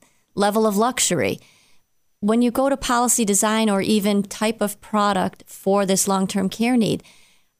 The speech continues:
I would, I would almost say that there is something for every budget. You just have to understand if you're paying a lower premium or investing a smaller amount, what you're giving up on the, on the flip side. But again,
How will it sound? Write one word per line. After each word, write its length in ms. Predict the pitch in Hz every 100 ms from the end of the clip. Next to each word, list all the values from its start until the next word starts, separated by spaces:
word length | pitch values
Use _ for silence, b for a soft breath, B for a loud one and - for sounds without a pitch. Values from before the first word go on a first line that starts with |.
| -
I 180 | - 233
would, 260 | 247 214 - _ -
I 160 | 220
would 320 | 226 226 - -
almost 460 | 220 254 254 247 -
say 400 | - 214 196 190
that 200 | 185 -
there 260 | 190 185
is 500 | - 180 180 175 - - _
something 600 | - - 202 208 214 208
for 220 | 202 - 175
every 360 | 175 175 175
budget. 560 | 170 170 165 - - - -
You 120 | 190
just 280 | - 202 -
have 180 | 233 -
to 100 | -
understand 680 | 196 190 - 190 185 180 180 b b b b
if 200 | 185 185
you're 120 | 180
paying 500 | 180 - 226 247 233
a 80 | 196
lower 300 | 180 180 175
premium 600 | - 180 170 165 165 170
or 160 | 180 175
investing 580 | 175 - 190 - 202
a 40 | 190
smaller 480 | - - 175 170 170
amount, 380 | 165 139 120 - b b b
what 240 | 196 226
you're 140 | 226 214
giving 360 | 180 185 180
up 160 | 160 -
on 160 | 165 165
the, 300 | 165 165 -
on 160 | 175 -
the 60 |
flip 300 | - 180 -
side. 460 | - - - - - _ _ _ _ _ -
But 120 | 202
again, 540 | 214 226 277 202 190